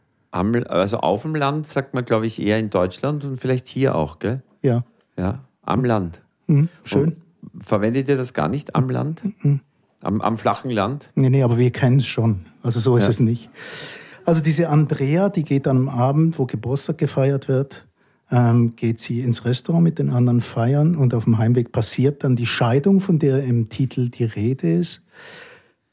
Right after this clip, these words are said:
Speaker 2: Und zwar auf relativ, äh, eigenwillige Art. Sie hat gerade ihrem zukünftigen Ex, muss man sagen, Andreas,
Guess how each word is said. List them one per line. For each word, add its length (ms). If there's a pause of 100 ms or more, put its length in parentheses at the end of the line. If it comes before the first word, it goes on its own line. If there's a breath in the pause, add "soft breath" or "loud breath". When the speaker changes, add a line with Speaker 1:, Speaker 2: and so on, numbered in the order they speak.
(120)
Speaker 2:
Und 80
zwar 160
auf 140
relativ, 600
äh, 280
eigenwillige 600
Art. 440 (380 loud breath)
Sie 260
hat 120
gerade 340
ihrem 300 (880 loud breath)
zukünftigen 720
Ex, 320
muss 180
man 120
sagen, 260
Andreas, 800